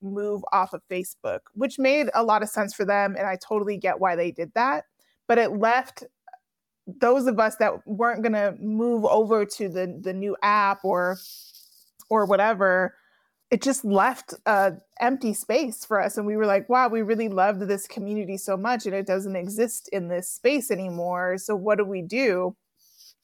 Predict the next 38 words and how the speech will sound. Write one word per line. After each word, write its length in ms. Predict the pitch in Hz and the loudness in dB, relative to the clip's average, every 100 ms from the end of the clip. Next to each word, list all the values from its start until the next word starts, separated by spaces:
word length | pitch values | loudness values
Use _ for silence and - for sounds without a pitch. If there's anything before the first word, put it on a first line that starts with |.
| - - - | -20 -10 -4
And 220 | 226 208 | -2 -2
Maribel 580 | 226 240 269 262 247 226 | -2 0 4 4 4 2
and 220 | 220 202 | -2 -2
initially, 400 | 214 - 220 220 - | -6 -6 -4 -4 -2
and 160 | 220 208 | -4 0
I 180 | 202 | 0
initially 420 | 208 208 196 214 208 | 0 -2 -8 -6 -2
thought, 340 | 196 190 - _ _ - | 2 2 0 _ _ 2
"Well, 460 | 269 285 277 - 53 _ - | 4 6 4 0 -8 _ -6
you 100 | 262 | 0
know, 120 | 262 | 2
maybe 300 | 247 247 294 | 2 2 2
we'll 180 | 311 302 | 2 0
start 600 | - - 214 214 240 - | -4 0 2 4 0 0
another 400 | - 220 214 226 | 0 4 4 4
Facebook 540 | 226 214 208 - 208 196 | 0 0 0 0 -2 -2
community, 760 | - 214 190 170 180 196 208 - | -6 -4 -4 -6 -4 -2 -4 -4
and 720 | 202 190 190 190 190 190 190 - - _ _ - | -2 0 0 0 -2 -4 -6 -8 -16 _ _ -4
if 120 | 214 | 0
it 180 | 226 208 | 0 4
goes 340 | 233 240 247 | 6 6 4
well, 500 | 214 214 196 185 214 | 2 2 4 4 2
maybe 300 | 220 214 254 | 2 0 2
we'll 160 | 294 311 | 4 4
have, 320 | 269 294 302 | 4 2 4
you 140 | 294 | 2
know, 240 | 269 262 - - | 2 2 0 -2
up 160 | 233 - | -2 -2
to 120 | 254 | -8
two 240 | - 277 | -2 -2
hundred 400 | 233 277 247 220 | 0 0 0 0
people 320 | - 262 240 | -4 -2 -2
join 380 | 220 214 202 196 | -2 -2 -2 -2
it, 280 | 220 277 262 - | -4 -4 -6 -6
and 540 | 208 208 214 208 202 196 _ | -4 -2 -2 -4 -6 -10 _
we'll 320 | 196 202 233 | -4 0 2
have 380 | 247 302 381 262 | 2 2 2 2
that, 300 | 190 180 | 2 2